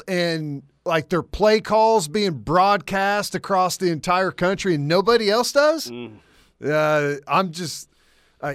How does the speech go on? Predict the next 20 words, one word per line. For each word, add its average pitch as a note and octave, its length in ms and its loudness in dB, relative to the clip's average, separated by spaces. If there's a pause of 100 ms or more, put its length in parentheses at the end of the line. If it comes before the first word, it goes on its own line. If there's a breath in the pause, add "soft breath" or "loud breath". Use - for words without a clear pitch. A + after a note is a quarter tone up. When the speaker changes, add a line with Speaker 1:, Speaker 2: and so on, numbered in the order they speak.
(100)
Speaker 1:
it A#3+ 200 0
sounds G#3 500 0
great F3+ 320 0
in D3 180 -6
theory. C#3+ 520 -2 (400 soft breath)
And D#3+ 560 -2 (800)
the F3+ 220 0
X A#3+ 260 2
F G#3+ 160 2
L G3+ 160 4
could F3 160 -2
do F#3+ 160 4
it F3 60 0
right E3+ 240 2
now. G3+ 260 2
They D#3+ 120 -4
got, D#3+ 280 2
what, E3+ 180 2
eight F#3 240 -2
teams G3+ 640 -4